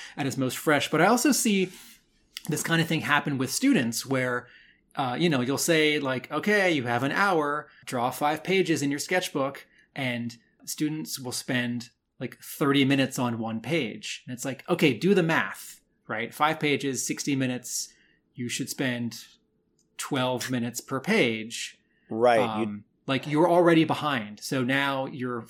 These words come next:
Speaker 1: your, your pages two through five are compromised. Like, let's, l-, next, when we do this again next week, like, set yourself a timer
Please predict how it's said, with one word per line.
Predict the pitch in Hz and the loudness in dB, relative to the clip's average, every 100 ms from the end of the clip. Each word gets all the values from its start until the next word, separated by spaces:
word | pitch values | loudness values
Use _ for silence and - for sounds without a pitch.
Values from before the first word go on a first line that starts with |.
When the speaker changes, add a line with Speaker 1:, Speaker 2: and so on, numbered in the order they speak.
| - | -8
Speaker 1:
your, | 127 120 - | -8 -8 -10
your | 120 117 110 - | -6 -6 -8 -8
pages | 135 123 127 - | -4 -2 -2 -4
two | - 147 | -4 -4
through | - 139 | -2 -4
five | 117 - - - 123 120 113 | -4 -8 -8 -2 0 0 -4
are | 110 | -10
compromised. | - 208 233 147 117 110 110 110 - - _ - _ _ - | -2 0 2 2 0 -2 -8 -10 -14 -18 _ -20 _ _ -8
Like, | 120 113 - _ _ _ | -8 -8 -14 _ _ _
let's, | 147 151 - | -8 -6 -6
l-, | 156 | -4
next, | 185 165 - | 0 -2 0
when | 156 143 | 0 2
we | |
do | 160 | 4
this | 165 | 4
again | 165 147 | 4 2
next | 143 139 - | 2 0 2
week, | 214 139 131 131 | 2 4 0 -4
like, | 120 - | -4 -4
set | - 110 107 | -6 -6 -6
yourself | 131 - 135 120 | -6 -4 -4 -6
a | 139 | -8
timer | - 196 196 104 101 | -2 0 2 0 -4